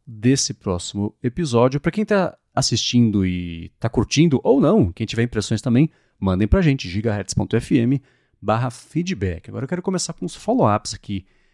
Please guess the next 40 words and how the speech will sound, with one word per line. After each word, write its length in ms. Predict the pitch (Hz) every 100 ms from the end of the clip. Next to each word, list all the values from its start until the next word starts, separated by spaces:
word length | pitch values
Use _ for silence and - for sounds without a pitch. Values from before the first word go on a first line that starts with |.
| _
em 100 | 101
relação 420 | 101 98 - 104
à 20 |
última 260 | 90 - 101
semana. 560 | - 180 120 135 156 - _ _ _
E 140 | 196 226
a 100 | 185
gente 240 | 147 165
comentou 480 | 180 170 127 - 123
daquele 300 | 131 - 131
sistema 640 | - 120 - 117 117 95 - _ _ _ -
de 100 | 107
emergência 680 | 110 92 95 120 131 - 104
via 140 | 113
satélite 480 | - 101 110 101 113
da 140 | 107
Apple, 540 | 90 123 139 135 127 113
que 80 | 113
ele 60 |
estendeu 440 | 113 - 117 101 123
pra 120 | 117
quem 120 | -
tem 120 | 120
o 40 | 113
iPhone 220 | - 117
quatorze 760 | - 120 _ - 175 190 160 165
por 180 | -
mais 300 | 123 123 139
um 160 | 120 101
ano, 420 | 110 151 143 98 - _ _ _
a, 280 | 98 95 92
a 20 |
gratuidade 640 | 95 104 - 113 98 101 98
dele, 400 | 92 110 135 113
não 120 | 107
anunciou 300 | 110 104 120
detalhes 360 | 98 - 98 95
de 200 | 92 87
qu-, 160 | _ - _
quanto, 360 | 113 107 107